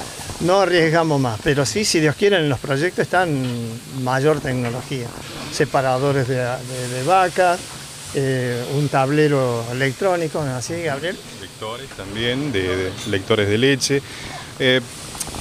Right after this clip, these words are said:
Speaker 2: o sea, para esto, <laughs> básicamente, hay mucha tecnología para seguir adosándole. Pero bueno, pura, por ahí uno entiende que la necesidad básica de acostumbramiento por parte del personal es cuando le das las condiciones mínimas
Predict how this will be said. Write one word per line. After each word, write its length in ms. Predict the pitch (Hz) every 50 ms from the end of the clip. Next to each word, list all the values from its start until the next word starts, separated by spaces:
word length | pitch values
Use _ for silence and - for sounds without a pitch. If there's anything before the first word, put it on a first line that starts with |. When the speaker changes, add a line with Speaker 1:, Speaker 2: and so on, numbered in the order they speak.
| - -
Speaker 2:
o 80 | 135
sea, 180 | - - 156 135
para 240 | - - 135 143 170
esto, 560 | 196 175 - - 202 190 175 143 127 117 98 101 - - -
<laughs> 120 | 123 - -
básicamente, 840 | 135 117 113 117 127 123 - 135 117 117 113 117 123 139 135 139 120
hay 100 | 117 123
mucha 520 | 131 147 165 185 190 190 180 143 151 135
tecnología 520 | - 123 117 113 110 110 - - 143 143
para 220 | 127 - 107 104 101
seguir 320 | - - 110 113 127 131
adosándole. 640 | 110 110 107 - - 120 113 110 104 107 101 90 85 - - - - - - - - - - - -
Pero 280 | - 113 117 117 117 117
bueno, 240 | 127 127 120 113
pura, 400 | 110 131 135 143 147 143 135 127
por 160 | 117 - 127 123
ahí 180 | 127 143 151
uno 160 | 160 165 160
entiende 640 | 139 143 143 135 156 160 165 170 170 165 170 165 151 - -
que 400 | 147 147 151 151 156 156 147 117 117 120 127 120 120 120
la 100 | 120 120
necesidad 460 | 123 123 120 - 139 127 - 156 165
básica 480 | 170 175 165 - - 147 - 147 147 135
de 80 | 127 131
acostumbramiento 720 | 113 - 120 - - 135 127 127 131 139 156 160 147 151
por 180 | 131 131 127 123
parte 260 | 135 147 147 135 143
del 100 | 135 120
personal 440 | - 127 113 - 139 135 147 160 175 170 - - - - - - -
es 120 | 139 123
cuando 240 | - 156 143 139 135
le 160 | 127 131 131
das 160 | 135 147 160
las 100 | 160 139
condiciones 640 | 117 - 127 120 123 113 - - 147 151 143 120 123
mínimas 580 | 135 120 113 107 101 98 92 90 - - -